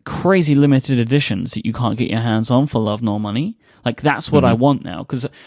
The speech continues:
Speaker 1: I have the solid color one. I have, in my opinion, the best color, which is the orange. Like, I, I remember I first saw this pen at my first Atlanta Pen Show. You showed it to me, and I immediately
Speaker 2: Mm-hmm.
Speaker 1: fell in love with the color. Like,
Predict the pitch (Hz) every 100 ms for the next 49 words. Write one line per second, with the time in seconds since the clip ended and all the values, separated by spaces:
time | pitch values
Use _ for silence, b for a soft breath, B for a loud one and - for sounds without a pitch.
0 | B 135 175 202 156 - 151 131 123 147
1 | 135 113 101 104 104 117 127 117 110 113
2 | 107 117 104 104 117 110 - 101 90 -
3 | - 107 98 101 80 - - 107 113 107
4 | - 113 117 113 110 107 107 - 139 -
5 | 135 135 - 120 110 107 - 139 127 123
6 | 127 - 120 120 - 110 110 110 101 107
7 | - 113 110 - 107 101 104 B B B
8 | - 117 101 98 131 147 151 131 - 123
9 | 113 110 110 104 - 110 - - _ b
10 | b b b 90 -